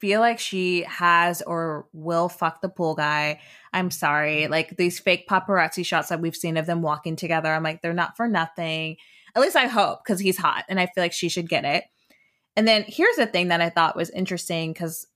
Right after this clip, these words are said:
they touched on Joe's family being pissed at Teresa for lots of different things, but they don't feel like they would still be together if they weren't on, they feel like they,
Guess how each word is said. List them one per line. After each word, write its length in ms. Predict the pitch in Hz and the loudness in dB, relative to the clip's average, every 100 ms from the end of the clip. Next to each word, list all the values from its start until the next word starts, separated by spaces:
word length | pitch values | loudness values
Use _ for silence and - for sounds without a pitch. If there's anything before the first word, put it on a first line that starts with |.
| _ | _
they 180 | 175 190 | 0 0
touched 420 | - 214 202 - | 2 0 0 0
on 360 | 180 170 165 170 | 2 4 2 0
Joe's 300 | 180 170 170 | 0 0 0
family 600 | 180 165 165 160 160 165 | -2 0 0 -2 -4 -4
being 200 | 165 156 | -4 -4
pissed 300 | 143 175 170 | -2 -4 -2
at 120 | 170 | -4
Teresa 540 | - 160 160 160 151 151 | -2 -4 -2 0 0 0
for 200 | 156 156 | -2 0
lots 280 | 170 185 - | 0 0 -2
of 120 | 160 | -8
different 300 | 156 151 147 | -8 -8 -10
things, 360 | 151 147 147 - | -8 -8 -10 -6
but 220 | 160 151 _ _ _ _ - | -4 -4 _ _ _ _ 0
they 140 | 190 | 0
don't 400 | 180 196 190 - | 2 2 2 0
feel 260 | 202 185 180 | 0 2 4
like 240 | 165 165 | 2 2
they 120 | 175 | -2
would 140 | 165 160 | -2 -4
still 220 | - 175 | -4 -2
be 160 | 170 | -2
together 760 | 160 156 160 254 285 208 180 170 | -2 -4 -2 0 2 4 4 2
if 140 | 180 180 | -2 -6
they 340 | 175 175 165 160 | -2 0 -2 -4
weren't 300 | 160 180 170 | -2 -2 0
on, 160 | 175 165 - | -4 -6 0
they 160 | 220 | 0
feel 180 | 220 254 | 2 2
like 180 | 254 226 | 2 2
they, 280 | 208 185 | 2 2